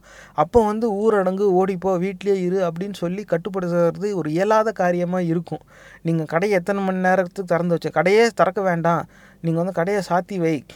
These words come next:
அப்படின்னு நீங்க சொல்லி வச்சாலும், ஒரு காலகட்டத்துல கடையை உடைச்சு எடுத்துட்டு போற மாதிரி சூழ்நிலை வர வாய்ப்பு இருக்கு.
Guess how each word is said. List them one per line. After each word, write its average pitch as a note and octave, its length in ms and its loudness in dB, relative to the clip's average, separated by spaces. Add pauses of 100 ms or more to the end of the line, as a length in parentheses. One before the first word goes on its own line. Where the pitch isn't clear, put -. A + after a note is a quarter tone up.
(100)
அப்படின்னு E3+ 400 2
நீங்க F#3+ 200 -2
சொல்லி F3+ 260 -4
வச்சாலும், E3 420 0
ஒரு F3 260 0
காலகட்டத்துல G#3 540 -2
கடையை F#3 300 0
உடைச்சு F3+ 240 2
எடுத்துட்டு G3 300 -2
போற E3+ 220 -2
மாதிரி F#3 200 -6
சூழ்நிலை F3+ 380 -4
வர E3+ 180 -2
வாய்ப்பு E3+ 340 -2
இருக்கு. D3 280 -6